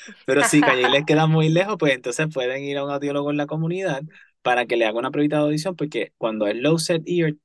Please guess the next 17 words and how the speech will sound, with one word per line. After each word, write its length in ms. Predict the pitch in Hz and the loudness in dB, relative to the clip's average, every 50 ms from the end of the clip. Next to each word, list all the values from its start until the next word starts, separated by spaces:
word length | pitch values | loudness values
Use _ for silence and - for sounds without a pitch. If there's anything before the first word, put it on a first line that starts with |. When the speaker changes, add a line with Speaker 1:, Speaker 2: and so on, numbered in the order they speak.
| _ _ _ | _ _ _
Speaker 1:
está 400 | - 113 - - - - - - | -6 -6 -6 -6 -6 -4 -4 -4
asociado 460 | - - 160 151 156 156 147 147 147 | -2 -2 -4 -2 0 0 0 0 0
también 340 | 143 139 139 139 139 147 156 | 0 -4 -6 -4 -4 -2 -2
al 80 | 151 139 | -2 -4
desarrollo 460 | 123 - - 110 107 104 104 98 101 | -4 -6 -8 -10 -8 -6 -4 -4 -2
de 80 | 120 127 | 0 0
algún 320 | 123 123 120 120 120 123 120 | -2 -2 -2 -4 -6 -6 -6
síndrome 720 | - - - 127 120 120 117 107 160 160 156 - - - _ _ _ _ _ _ _ _ _ _ _ _ _ _ _ | -6 -6 -6 -4 -6 -4 -4 -4 -4 -4 -6 -8 -14 -18 _ _ _ _ _ _ _ _ _ _ _ _ _ _ _
o 200 | 123 139 156 156 | 0 2 2 2
condición 440 | 156 131 123 110 107 - - 101 | 0 -2 -2 -6 -6 -6 -6 -6
de 100 | 101 101 | -6 -6
salud. 300 | - - 107 98 90 80 - _ _ _ | -4 -4 -4 -4 -6 -8 -10 _ _ _
Así 140 | - - 110 | -12 -8 -4
que 260 | 123 120 113 110 101 - - | 0 2 2 2 0 0 -4
eso 300 | - 104 - 131 127 131 | -6 -4 -4 -4 -4 -4
es 60 | - | -4
un, 760 | - 131 135 135 135 135 131 131 - - - - 170 - - | -6 -8 -10 -10 -12 -12 -12 -12 -12 -10 -10 -12 -12 -14 -18